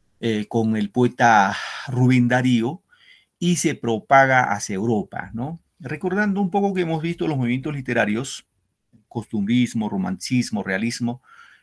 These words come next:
estos movimientos literarios surgen sustancialmente en Europa y llegan a América. Pero se da una situación en este caso que el modernismo surge en América y llega hasta Europa.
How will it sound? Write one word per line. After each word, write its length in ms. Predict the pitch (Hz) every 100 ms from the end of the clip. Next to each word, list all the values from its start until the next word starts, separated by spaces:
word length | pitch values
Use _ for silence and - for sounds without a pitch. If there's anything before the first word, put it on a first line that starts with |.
| _
estos 180 | - 202
movimientos 380 | 180 165 170 180
literarios 560 | 165 160 131 135 143 135
surgen 560 | 151 135 151 139 127 _ _ _ _ 131
sustancialmente 840 | - 143 131 117 113 110 113 110
en 80 | 107
Europa 560 | 95 113 123 - - _ _ _ _ _ _ _ _
y 160 | - 127
llegan 320 | 123 113 98
a 80 | 95
América. 600 | 104 127 104 - - - _ _ _ _ _ _ _ _
Pero 400 | 208 190 180 151
se 180 | 131 135
da 180 | 135 135
una 120 | 135
situación 520 | 127 117 117 135 131
en 100 | 113
este 220 | 113 -
caso 320 | 123 123 123
que 120 | - 104
el 120 | 98
modernismo 640 | 113 117 117 123 131 117
surge 340 | 107 135 127 139
en 100 | 131
América 560 | 143 143 131 - 123 -
y 160 | 123
llega 260 | 120 127 95
hasta 180 | 95 107
Europa. 560 | 107 113 98 - -